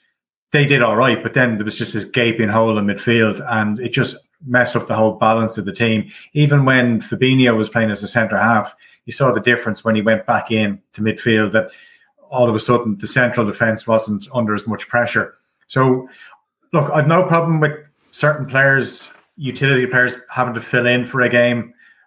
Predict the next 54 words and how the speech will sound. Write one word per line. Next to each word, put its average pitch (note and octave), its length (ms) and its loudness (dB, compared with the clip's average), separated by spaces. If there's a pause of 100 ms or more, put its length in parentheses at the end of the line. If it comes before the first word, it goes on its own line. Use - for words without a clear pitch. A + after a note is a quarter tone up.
as A2+ 200 -6
a, A#2 220 0
as A#2 100 -2
a A2+ 80 0
right A#2 280 0
back A2+ 240 -2
or A2 60 -2
a G#2+ 80 0
left A2+ 260 0
back. A#2 320 0 (460)
I'd C3 180 0
agree. B2+ 280 4
I B2 40 4
wouldn't B2+ 240 2
be C3+ 100 2
a C3 40 2
big B2+ 180 0
fan B2+ 300 0
of A#2+ 120 2
Gomez A#2+ 640 2 (100)
as A2 240 -4
a, A2 300 0
as G#2+ 100 -6
a G#2+ 80 -8
right A2 260 -2
back. A2+ 220 -4
I A2+ 60 -12
think, A2+ 340 -8 (720)
I, B2 140 -12 (200)
I A#2 60 -10
think D3 220 0
back C#3+ 180 2
to B2 100 -2
when A#2 280 2 (160)
Milner A#2+ 320 0
played A2+ 260 0
as G#2 140 -4
left A#2 240 0
back A2 200 -2
as G#2 120 -10
well C3+ 220 2
as A#2 120 0
he A2 80 -2
did, A#2 380 0 (520)
you C3 160 -10
just D3 280 -2
don't C3 220 0
have A#2+ 260 0
that A#2 180 -2
same A2 240 0
threat - 380 -2
that - 160 -8
you F#2 40 -10
get G#2+ 220 0